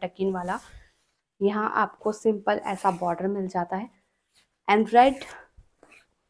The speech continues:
पोर्शन ऊपर मिलता है, पिंक बीच में है and यहाँ से हमारा पल्लू स्टार्ट होता है, then यहाँ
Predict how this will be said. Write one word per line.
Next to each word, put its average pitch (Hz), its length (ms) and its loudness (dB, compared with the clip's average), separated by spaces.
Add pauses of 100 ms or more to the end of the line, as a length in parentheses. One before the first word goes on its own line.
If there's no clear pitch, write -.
(320)
पोर्शन 220 280 4
ऊपर 226 240 0
मिलता 220 280 2
है, 240 140 0 (120)
पिंक 226 240 2 (160)
बीच 214 280 0
में 226 120 2
है 240 260 -2
and 202 220 -6
यहाँ 247 260 -2
से 262 160 -4
हमारा 214 300 -4 (100)
पल्लू 196 300 -2
स्टार्ट 190 260 0
होता 185 160 -8
है, 196 60 -4
then 190 180 0
यहाँ 185 320 -4